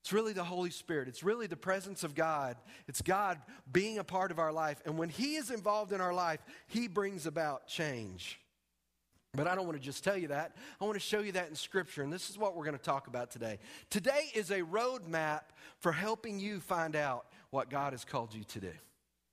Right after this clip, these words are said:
Today is about you. It's about you finding your place in the body of Christ. It's about you beginning to discover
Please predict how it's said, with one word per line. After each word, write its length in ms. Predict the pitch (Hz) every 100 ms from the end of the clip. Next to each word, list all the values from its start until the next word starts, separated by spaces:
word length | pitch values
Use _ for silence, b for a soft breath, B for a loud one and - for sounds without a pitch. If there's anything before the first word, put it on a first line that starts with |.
| _ _ _ B B -
Today 340 | 175 208 262
is 140 | 247 196
about 420 | 190 208 208 -
you. 360 | 175 196 135 92 B B
It's 240 | 165 220 -
about 380 | 254 233 196 180
you 320 | 254 302 285
finding 500 | - 220 214 208 196
your 160 | 190
place 400 | 185 196 180 170
in 60 | 151
the 80 | 143
body 260 | 147 156
of 120 | 156 139
Christ. 340 | 160 143 -
It's 160 | 180 285
about 320 | 254 233 208
you 160 | 247
beginning 380 | 240 185 190 185
to 60 | 175
discover 720 | 160 170 - 233 226 180 170